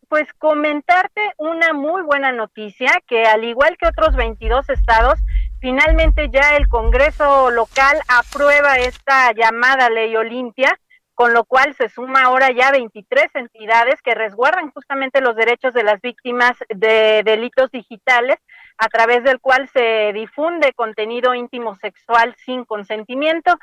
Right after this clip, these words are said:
Y comentar que, bueno, este artículo que se está adicionando al Código Penal del Estado es el ciento setenta y seis bis,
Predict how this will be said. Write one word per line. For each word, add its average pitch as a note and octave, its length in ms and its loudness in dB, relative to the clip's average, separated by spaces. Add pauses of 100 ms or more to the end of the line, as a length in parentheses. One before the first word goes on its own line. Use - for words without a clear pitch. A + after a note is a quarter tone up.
(380)
Y A#3 100 -8
comentar B3+ 440 0
que, C#4 100 2
bueno, A#3+ 300 -2
este B3 300 -2
artículo C4 520 -2
que A3+ 140 -6
se - 80 -10
está A#3+ 240 -2
adicionando B3 640 -2
al G3+ 140 0
Código A#3+ 340 -2
Penal A#3+ 400 -2
del B3+ 160 2
Estado C#4 480 2
es A3 160 -2
el A#3 160 -4
ciento B3+ 380 -6
setenta G#3+ 400 -4
y G3+ 60 -8
seis A#3+ 340 -4
bis, F#4 180 -2